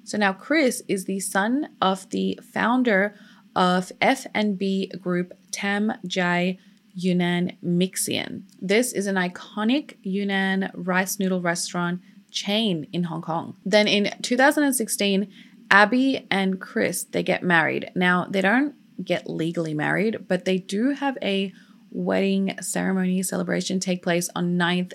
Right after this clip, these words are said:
December twenty sixteen. Following this, Abby and Chris have two more children. So now Abby has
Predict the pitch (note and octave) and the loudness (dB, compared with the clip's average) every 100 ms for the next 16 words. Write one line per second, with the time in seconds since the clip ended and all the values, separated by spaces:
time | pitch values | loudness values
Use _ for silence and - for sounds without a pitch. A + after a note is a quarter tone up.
0 | - G3 F#3 F3+ F3 E3+ E3+ - D#3+ - | -6 -4 -2 0 2 2 0 -4 -6 -8
1 | - - - - _ - G#3 G#3 A3+ C4+ | -10 -8 -10 -14 _ -2 2 2 4 4
2 | C#4+ D4 - F#3+ F#3 F3+ D4 - - - | 4 2 -2 0 4 4 2 0 -6 -8
3 | - F3 F3 F#3 F#3 F#3 F#3 F#3 F#3+ - | -4 0 2 2 0 0 -2 -4 -4 -2
4 | E3+ E3+ F3 - - F3+ F3 F3 E3+ - | 0 0 -2 -6 -8 -8 -4 -2 -2 -4
5 | - - - G3 G3+ - G3+ A3 B3 A#3+ | -10 -12 -6 -4 -4 -4 -4 -2 -2 -2
6 | F3 D#3 C#3+ C#3+ - - F#3 F3+ F3 E3+ | -2 -2 -4 -6 -8 -6 0 2 2 0
7 | E3+ F3 E3+ E3+ | 0 -2 -2 -6